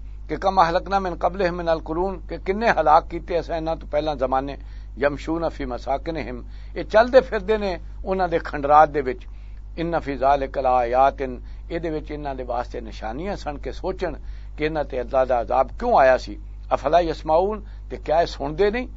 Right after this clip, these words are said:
اللہ تعالیٰ توجہ بھی دلا رہا ہے کہ انہاں دے اُتے جاؤ تے انہاں تو نصیحت حاصل کرو، اے پھر بھی کن نہیں تردے۔ اولم یرو انا نسوق الماء الی الارض الجرز،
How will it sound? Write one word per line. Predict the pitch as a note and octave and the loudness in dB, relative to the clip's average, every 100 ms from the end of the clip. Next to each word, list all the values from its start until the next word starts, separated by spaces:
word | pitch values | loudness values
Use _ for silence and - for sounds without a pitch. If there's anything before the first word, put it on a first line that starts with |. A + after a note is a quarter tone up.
| - - | -12 -10
اللہ | - C3+ D3 | -4 2 4
تعالیٰ | C#3+ D3 C#3+ | 4 2 2
توجہ | C3 C3+ F3+ | 0 0 0
بھی | A3 A#3+ | 0 2
دلا | A3 G3 G3 | 8 10 10
رہا | G3 | 8
ہے | D#3 - - - | 4 0 -14 -4
کہ | |
انہاں | D3 E3+ D#3+ | -2 -2 -2
دے | D3+ | -2
اُتے | C3+ - B2 | -4 -8 0
جاؤ | C3 F3 G#3+ | 8 8 8
تے | G#3+ | 4
انہاں | F#3+ F3 E3 | -4 -2 -4
تو | D#3+ | -4
نصیحت | C#3 A#2 A3 G#3+ D3 | -6 -6 -2 -2 0
حاصل | C3+ F3 | 0 -2
کرو، | F3+ G3 G#3+ G#3+ - | 0 0 2 -2 -8
اے | E3+ | -10
پھر | - G3+ A3 | -4 -2 -2
بھی | C4+ | 2
کن | A#3 A3+ | 2 2
نہیں | B3 | 0
تردے۔ | G3+ C#3+ B2 G#2+ - - - - | 2 0 0 -8 -10 -14 -14 -2
اولم | C#3+ E3 E3 D3+ | 2 2 2 0
یرو | D3+ D3 | 0 2
انا | C#3+ C#3+ | 2 0
نسوق | C3+ A#2+ - D3 C#3+ | -4 -6 -8 -8 -6
الماء | B2 C#3 E3 E3 | -2 4 6 6
الی | D3+ | 4
الارض | C#3 B2+ C#3 B2+ | -2 -2 -4 -4
الجرز، | A2+ A#2 D3+ A2+ | -6 -4 -4 -4